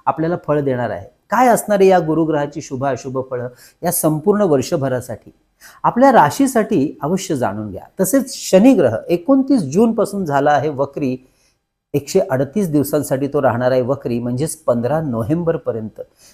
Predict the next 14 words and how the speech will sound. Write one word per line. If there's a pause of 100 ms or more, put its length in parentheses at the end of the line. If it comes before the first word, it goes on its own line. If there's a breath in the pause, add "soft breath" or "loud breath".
(180 soft breath)
त्याचे
आपल्याला
काय
बरं
मिळणार
आहेत
परिणाम (340 soft breath)
या
दोन्ही
व्हिडिओ
पाहण्यासाठी
या
व्हिडिओची
लिंक